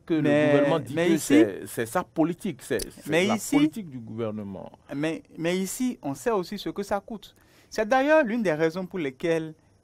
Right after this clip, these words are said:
Speaker 2: je parlais tout à l'heure de ce que il serait beaucoup plus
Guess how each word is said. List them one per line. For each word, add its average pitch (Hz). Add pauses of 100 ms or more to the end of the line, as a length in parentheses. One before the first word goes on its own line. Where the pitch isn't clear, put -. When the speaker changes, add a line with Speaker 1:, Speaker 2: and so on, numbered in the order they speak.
Speaker 2:
je -
parlais 151
tout 170
à 139
l'heure 147
de 135
ce -
que 156 (800)
il 220
serait 180
beaucoup 156
plus 190